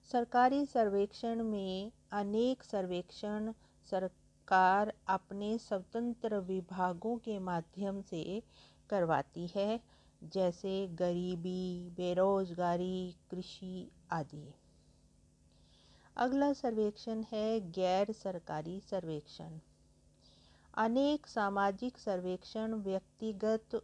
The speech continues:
और गैर सरकारी संस्थाओं द्वारा किए जाते हैं। इस तरह सर्वेक्षण को गैर सरकारी सर्वेक्षण कहा जाता है।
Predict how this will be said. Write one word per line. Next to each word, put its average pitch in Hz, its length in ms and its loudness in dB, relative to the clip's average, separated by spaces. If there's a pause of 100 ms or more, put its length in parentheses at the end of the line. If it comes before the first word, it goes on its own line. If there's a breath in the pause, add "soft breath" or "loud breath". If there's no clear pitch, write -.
(140)
और 196 500 4 (340 soft breath)
गैर 202 340 4
सरकारी 180 640 -2
संस्थाओं 185 840 -4
द्वारा 180 440 0
किए 190 440 -4
जाते 156 400 -4
हैं। 160 380 -8 (840 soft breath)
इस 233 260 -4
तरह 226 500 2
सर्वेक्षण 202 800 -2
को 190 420 -2
गैर 185 440 0
सरकारी 175 680 -4
सर्वेक्षण 170 840 -4 (500 soft breath)
कहा 180 440 0
जाता - 420 -6
है। 160 440 -8